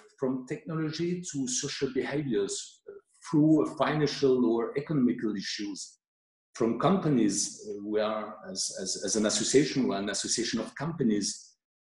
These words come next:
but we have to discuss, and we do it with N G Os. They have other contribution, a complementary view. We have to discuss with states, cities, and people for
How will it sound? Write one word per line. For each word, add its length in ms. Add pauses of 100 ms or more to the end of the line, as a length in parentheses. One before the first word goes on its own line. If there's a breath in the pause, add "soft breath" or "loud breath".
(120)
but 240 (220)
we 120
have 260
to 100
discuss, 460
and 200
we 180
do 220
it 160 (200)
with 280
N 140
G 200
Os. 520
They 140
have 160 (400)
other 220
contribution, 920 (340)
a 80 (120)
complementary 800
view. 440 (240)
We 120
have 180
to 100
discuss 460
with 120
states, 520
cities, 300
and 240
people 340 (100)
for 160